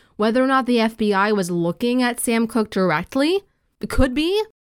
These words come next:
but I would probably say, yeah, Sam was a massive player in all of this.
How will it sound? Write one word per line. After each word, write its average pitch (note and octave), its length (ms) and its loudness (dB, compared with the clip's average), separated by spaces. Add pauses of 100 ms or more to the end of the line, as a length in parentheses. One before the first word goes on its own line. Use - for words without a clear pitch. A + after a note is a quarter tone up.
(120)
but E3+ 380 -2
I F#3 120 0
would F3+ 180 -2
probably F#3 360 -2
say, E3+ 500 -2
yeah, D#3+ 460 -2
Sam F3+ 420 0
was E3 200 -2 (120)
a F3+ 80 -2
massive E3+ 540 -2
player E3 360 -2
in E3 80 -4
all D#3 160 -4
of - 120 -10
this. - 400 -8